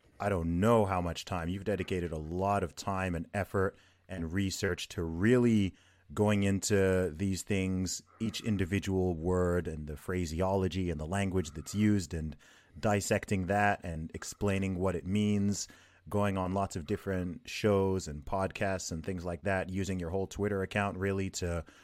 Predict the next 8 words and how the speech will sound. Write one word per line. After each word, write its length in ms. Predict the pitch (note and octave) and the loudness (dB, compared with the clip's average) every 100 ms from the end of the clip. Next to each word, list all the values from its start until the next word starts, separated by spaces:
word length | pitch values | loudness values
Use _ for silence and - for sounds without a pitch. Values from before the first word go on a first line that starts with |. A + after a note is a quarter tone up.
| - _ | -20 _
combat 640 | - G#2 G2 F#2+ G2 F#2+ - _ _ | 2 2 4 4 2 2 -4 _ _
some 260 | - G2 | -4 -2
of 140 | F2+ E2 | 0 0
this 480 | F#2 F2+ - - - - _ | 0 2 0 -4 -8 -16 _
lunacy 840 | - F#2 F#2 G#2+ G#2+ - A2 A2+ A#2 | -8 -2 2 4 4 4 2 2 -2
and 220 | F2 E2+ | -6 -2
this 200 | F2 - - | -2 -4 -6
ideology. 840 | G2 F2 F2+ A#2 G2 D#2+ E2+ E2 | -4 0 2 2 2 0 -2 -2